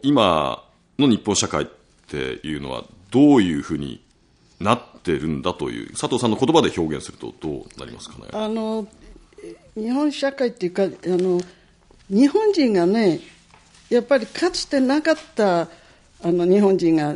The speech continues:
Speaker 2: 出てきてるっていうふうに思いますのはね、
Speaker 1: はい。
Speaker 2: 大体が依存症になってますね。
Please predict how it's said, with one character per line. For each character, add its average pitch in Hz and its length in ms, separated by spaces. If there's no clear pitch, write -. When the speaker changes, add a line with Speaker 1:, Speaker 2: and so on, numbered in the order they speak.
Speaker 2:
出 175 160
て 160 160
き - 120
て 156 180
る 151 120
っ - 20
て 160 220
い 151 100
う - 20
ふ 165 80
う 170 60
に 151 100
思 156 240
い 170 60
ま 160 120
す 175 160
の 151 120
は 139 100
ね、 156 320
Speaker 1:
は 71 160
い。 - 40
Speaker 2:
大 247 220
体 320 240
が 294 120
依 196 280
存 320 340
症 427 260
に 427 120
な 403 100
っ 392 60
て 294 160
ま 180 120
す 185 120
ね。 208 280